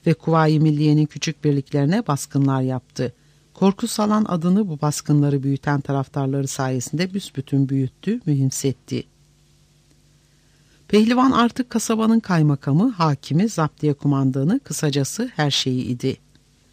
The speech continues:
Son gelen haberlere bakılırsa, Reis Bey ile Ali Emmi'yi hapse attırmış, asmaya karar vermişti.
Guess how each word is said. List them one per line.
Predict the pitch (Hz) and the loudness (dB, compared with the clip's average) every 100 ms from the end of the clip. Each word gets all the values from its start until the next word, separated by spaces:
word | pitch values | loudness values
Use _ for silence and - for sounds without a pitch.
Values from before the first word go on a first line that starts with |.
| _ _ _ _ _ _ | _ _ _ _ _ _
Son | - 175 160 | -2 0 2
gelen | 160 156 | 2 2
haberlere | 151 147 147 139 139 135 | 0 0 0 0 0 -2
bakılırsa, | 131 - 131 127 - 214 285 - - - | -4 -8 -6 -6 -4 -4 -6 -8 -10 -2
Reis | 185 214 - | 0 2 0
Bey | 220 220 | 0 0
ile | 220 | 0
Ali | 196 196 | 0 0
Emmi'yi | 202 196 196 | 2 2 0
hapse | 185 180 - 175 | -2 -4 -2 -2
attırmış, | 143 - 135 123 180 294 - | -2 -4 -4 -2 0 -2 -2
asmaya | 160 - 151 143 | -4 -2 -2 -2
karar | - 131 131 131 | -2 -4 -2 -2
vermişti. | 127 127 127 - - 127 | -4 -2 -2 -2 -4 -6